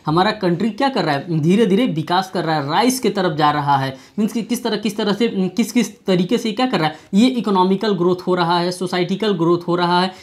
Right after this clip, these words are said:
इसमें किस प्रकार की प्रॉस्पेरिटी आ रही है, सिटीजन कितना ग्रोथ कर रहे हैं,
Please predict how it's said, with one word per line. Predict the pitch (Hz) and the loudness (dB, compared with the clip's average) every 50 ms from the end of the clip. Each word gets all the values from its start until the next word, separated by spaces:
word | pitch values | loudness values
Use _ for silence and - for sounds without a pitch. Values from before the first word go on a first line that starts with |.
| - - | -8 -6
इसमें | 185 - 202 208 202 | -6 -4 -2 -2 -2
किस | 226 196 - | -2 -4 -2
प्रकार | - 196 185 - 185 180 | -2 -2 -2 0 0 0
की | 180 196 | 0 -2
प्रॉस्पेरिटी | 190 - 170 170 170 - - 180 175 175 175 175 214 208 | -2 0 0 0 0 0 0 2 2 2 2 2 0 2
आ | 196 170 165 | 2 4 4
रही | 160 160 156 165 170 | 4 2 2 2 2
है, | 165 180 180 175 - - - _ | 2 2 0 -2 -8 -20 -20 _
सिटीजन | - - - 220 214 214 226 220 240 262 254 | -8 -2 0 0 2 2 2 2 4 2 2
कितना | 254 233 175 196 190 185 | 2 2 0 0 0 0
ग्रोथ | 175 156 170 170 170 | 0 0 0 0 0
कर | 170 - 170 - | 0 -2 -4 -2
रहे | 165 190 | -2 -4
हैं, | 196 | -4